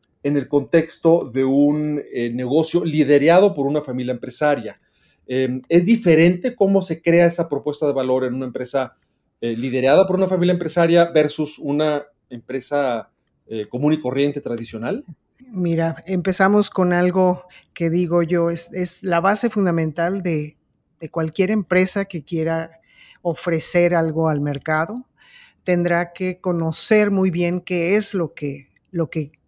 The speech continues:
Speaker 2: estará ofreciendo, qué necesidad está, está satisfaciendo y de qué manera lo está haciendo. Es decir, cuál es la razón de existir de esa, de esa empresa, de esa unidad de negocio que,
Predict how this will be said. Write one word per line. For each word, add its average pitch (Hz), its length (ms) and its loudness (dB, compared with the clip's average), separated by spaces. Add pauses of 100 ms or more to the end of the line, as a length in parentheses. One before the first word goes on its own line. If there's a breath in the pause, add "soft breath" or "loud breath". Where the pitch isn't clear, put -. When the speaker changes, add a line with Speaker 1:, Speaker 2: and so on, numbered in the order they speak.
(180)
Speaker 2:
estará 165 440 0
ofreciendo, 180 720 0
qué 196 120 2
necesidad 202 760 0
está, 170 600 -2 (480 soft breath)
está 165 880 -8 (220)
satisfaciendo 170 1000 -6 (400 loud breath)
y 202 140 -2
de 175 280 0
qué 220 140 4
manera 185 500 2
lo 160 140 -2
está 151 280 -8
haciendo. 160 340 -8
Es 175 80 -4
decir, 185 460 -2
cuál 185 220 -4
es 208 80 -2
la 202 120 0
razón 185 540 -4
de 202 60 -4
existir 160 580 -6 (260)
de 151 300 -2
esa, 156 460 -4 (120)
de 143 180 -10
esa 139 180 -6
empresa, 180 640 -2
de 143 200 -6
esa 160 200 -8
unidad 151 420 -6
de 156 140 -10
negocio 165 560 -6 (720 loud breath)
que, 156 520 -2